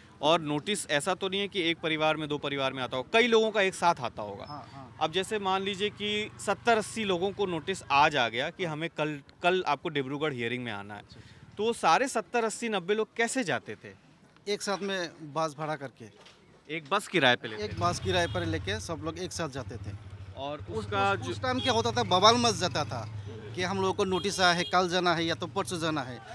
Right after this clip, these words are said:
Speaker 2: तो सब लोगों को, सब लोग करके मीटिंग करके इकट्ठा हुए, इकट्ठा होके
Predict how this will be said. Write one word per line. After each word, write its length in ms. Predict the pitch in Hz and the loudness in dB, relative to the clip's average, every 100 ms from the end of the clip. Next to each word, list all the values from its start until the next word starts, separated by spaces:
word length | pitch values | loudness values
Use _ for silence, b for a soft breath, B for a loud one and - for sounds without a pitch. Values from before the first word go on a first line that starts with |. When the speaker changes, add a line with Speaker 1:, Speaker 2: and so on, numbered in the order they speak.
| B - | B -10
Speaker 2:
तो 80 | 180 | -6
सब 180 | 165 202 | -2 0
लोगों 200 | 208 214 | 2 2
को, 160 | 202 214 180 185 160 - - | 2 -2 -4 -14 -14 -14 -10
सब 220 | - 196 | -6 -2
लोग 260 | 208 196 - | -2 -4 -4
करके 300 | 190 156 180 | -6 -4 -4
मीटिंग 460 | 170 170 175 233 202 | -2 -2 0 0 2
करके 440 | 208 202 214 202 | 0 2 -2 -2
इकट्ठा 300 | 202 208 208 | -4 -2 0
हुए, 240 | 165 127 | -2 -4
इकट्ठा 360 | 117 151 175 202 | -6 -6 -4 -4
होके 360 | 170 175 214 | -4 -4 -4